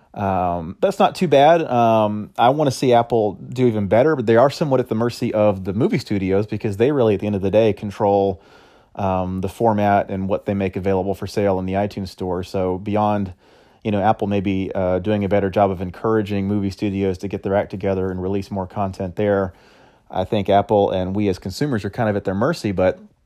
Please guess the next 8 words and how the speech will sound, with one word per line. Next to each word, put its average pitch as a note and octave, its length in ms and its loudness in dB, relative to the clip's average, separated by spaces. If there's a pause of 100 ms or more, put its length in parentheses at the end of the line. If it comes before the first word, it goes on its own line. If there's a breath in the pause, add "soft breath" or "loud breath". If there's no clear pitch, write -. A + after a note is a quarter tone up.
(760)
again, B2 260 4
it's - 120 -8
been G#2+ 140 -2
encouraging A2 460 0
to G2+ 40 -2
me G#2+ 160 0
to G2+ 80 0
see, G2+ 380 -2